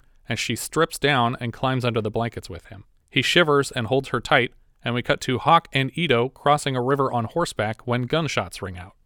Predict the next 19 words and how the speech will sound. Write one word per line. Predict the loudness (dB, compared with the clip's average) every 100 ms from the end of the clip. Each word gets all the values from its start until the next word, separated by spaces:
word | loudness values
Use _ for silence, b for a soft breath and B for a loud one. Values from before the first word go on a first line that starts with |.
| _ _ _ 0
They | 2
change | 4 4 2
course, | 4 6 6 4 0
running | 4 6 6
alongside | 4 4 4 2 4
the | 2
water, | 0 0 -2 _ _
when | -4 -2
several | 2 2 2
swordsmen | 2 2 0 0 -4
come | -2 0 2
rushing | 0 0
out | 0 0
of |
the | -2
woods | -2 -4
to | -4 -6
attack | -4 -4 -6
them. | -12 -16